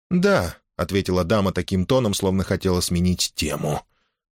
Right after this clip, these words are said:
«Не могла ли я видеть вас в Лондоне две недели назад?» — спросила мисс Карсуэлл невинным звонким голоском, как обычно бывало, когда она задумывала какую-то проказу.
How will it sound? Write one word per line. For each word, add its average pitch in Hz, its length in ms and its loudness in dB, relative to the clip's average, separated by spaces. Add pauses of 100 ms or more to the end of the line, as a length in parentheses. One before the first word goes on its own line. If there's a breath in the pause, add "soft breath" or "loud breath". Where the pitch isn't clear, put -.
(440 loud breath)
«Не 185 80 2
могла 208 280 2
ли 220 100 0
я 143 120 2
видеть 139 280 -4
вас 147 240 0
в 156 100 -6
Лондоне 95 460 2
две 120 160 0
недели 117 320 0
назад?» — 110 640 -2
спросила 85 480 -2
мисс 85 240 0
Карсуэлл 117 560 0
невинным 92 460 0
звонким 85 440 -2
голоском, 78 480 0
как - 180 -6
обычно 85 340 -2
бывало, 92 380 0
когда 80 260 -4
она 82 140 -2
задумывала 80 540 -2
какую-то 85 460 -4
проказу. 73 680 -2